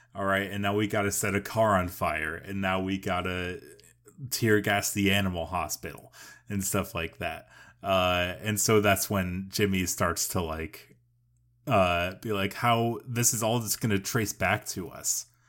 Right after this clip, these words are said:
and stuff like that. And then being like, "You said nobody was gonna get hurt," and then, uh, just, you know, antics ensue, uh, through all of that.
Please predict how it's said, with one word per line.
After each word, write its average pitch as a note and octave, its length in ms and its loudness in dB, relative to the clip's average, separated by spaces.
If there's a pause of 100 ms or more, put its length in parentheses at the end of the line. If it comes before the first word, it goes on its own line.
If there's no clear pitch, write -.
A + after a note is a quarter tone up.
(440)
and F#2+ 180 -4
stuff F#2 300 -4
like F#2 240 -4
that. E2+ 260 -2
And G2+ 140 0
then F2 240 0
being E2+ 260 -6
like, E2+ 240 -10
"You G#2 80 0
said G#2 260 2
nobody G2 280 4
was F#2 180 0
gonna F#2+ 200 -2
get E2+ 180 -6
hurt," E2 380 -6
and F#2+ 240 -6
then, F2 360 -6 (360)
uh, E2+ 320 -8
just, - 360 -10
you F#2 120 -4
know, D#2+ 120 -8 (720)
antics B2+ 600 4 (280)
ensue, G2+ 600 2 (340)
uh, F2+ 440 2
through G#2 460 0
all F2+ 300 0
of E2 100 -10
that. D#2+ 420 -2